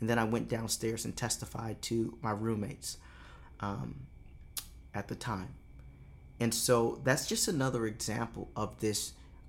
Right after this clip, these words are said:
idea of persisting and perseverance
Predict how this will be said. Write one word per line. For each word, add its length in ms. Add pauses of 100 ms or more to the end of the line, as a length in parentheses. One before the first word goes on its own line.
idea 680 (140)
of 260
persisting 920 (120)
and 160
perseverance 920